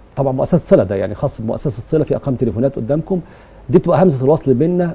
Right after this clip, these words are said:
وبينكم وبين الحالات اللي قدامكم. ولو حضرتك حابب تتبرع للمجموع اللي بيجي كله ماشي، بتفوض مثلًا مؤسسة صلة إنها تتصرف ماشي، عايز حالة بعينها ونجيبه نقول: "ده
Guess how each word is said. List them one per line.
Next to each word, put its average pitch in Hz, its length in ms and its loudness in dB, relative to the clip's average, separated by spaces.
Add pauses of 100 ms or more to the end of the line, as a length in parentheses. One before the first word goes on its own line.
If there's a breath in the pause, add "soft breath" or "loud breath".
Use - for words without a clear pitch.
وبينكم 135 460 0
وبين 147 380 2
الحالات 135 420 0 (160)
اللي 120 180 0
قدامكم. 156 480 0 (220 loud breath)
ولو 135 140 4
حضرتك 170 360 4
حابب 147 280 0 (100)
تتبرع 127 560 2 (120)
للمجموع 123 680 0
اللي 143 120 2
بيجي 151 160 2
كله 156 260 2
ماشي، 151 320 0 (460 loud breath)
بتفوض 123 520 6
مثلًا 123 440 -2
مؤسسة 113 260 -4
صلة 143 220 0
إنها 127 140 0
تتصرف 135 420 0
ماشي، 143 260 0
عايز 131 320 0
حالة 170 260 4
بعينها 165 440 4 (340 loud breath)
ونجيبه 123 400 4
نقول: 147 400 2
"ده 127 300 4